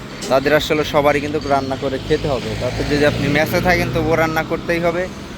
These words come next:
আর যদি আপনি সিঙ্গেল থাকেন, তবুও রান্না করতে হবে। আর যদি আপনি হোটেলে খান, তাহলে কিন্তু খরচ পড়বে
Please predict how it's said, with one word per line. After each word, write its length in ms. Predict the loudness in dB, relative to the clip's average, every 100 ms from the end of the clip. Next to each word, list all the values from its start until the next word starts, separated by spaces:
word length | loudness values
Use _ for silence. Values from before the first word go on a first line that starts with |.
| -8
আর 140 | -4 -4
যদি 140 | -2 -2
আপনি 200 | -2 -4
সিঙ্গেল 420 | -4 -2 0 -2
থাকেন, 320 | -2 -2 -4 -6
তবুও 200 | -4 -4
রান্না 260 | -4 -6 -8
করতে 260 | -10 -8
হবে। 180 | -6 -2
আর 100 | -2
যদি 240 | 0 0 0
আপনি 240 | 0 -6
হোটেলে 360 | -6 -2 0 0
খান, 200 | -4 -8
তাহলে 240 | -6 -6 -6
কিন্তু 200 | -8 -6
খরচ 220 | -2 -2 -4 -6
পড়বে 300 | -2 -2